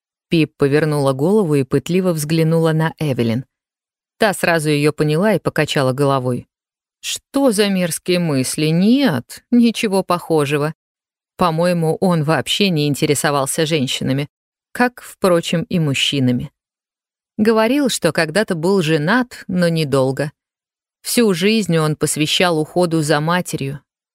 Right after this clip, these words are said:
Они были неразлучны. Какой контраст.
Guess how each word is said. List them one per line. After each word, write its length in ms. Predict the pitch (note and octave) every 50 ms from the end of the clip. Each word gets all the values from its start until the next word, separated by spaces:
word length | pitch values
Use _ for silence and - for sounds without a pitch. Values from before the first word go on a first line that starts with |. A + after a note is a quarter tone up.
| _ _
Они 240 | - F#3+ F3 F#3 F#3
были 200 | E3 F3+ F3+ F3+
неразлучны. 880 | F3+ F3 E3+ E3+ E3 D#3+ D3+ - F3+ F3 F3+ - - - - - C3 - _ _ _ _ _ _ _ _ _ _ _ _ _ _ _ _ _
Какой 340 | - B3+ A#3+ - A#3 G#3+ G3
контраст. 760 | - F#3+ F3+ F3 E3 - E3 C#3 A#2+ C3+ - - - -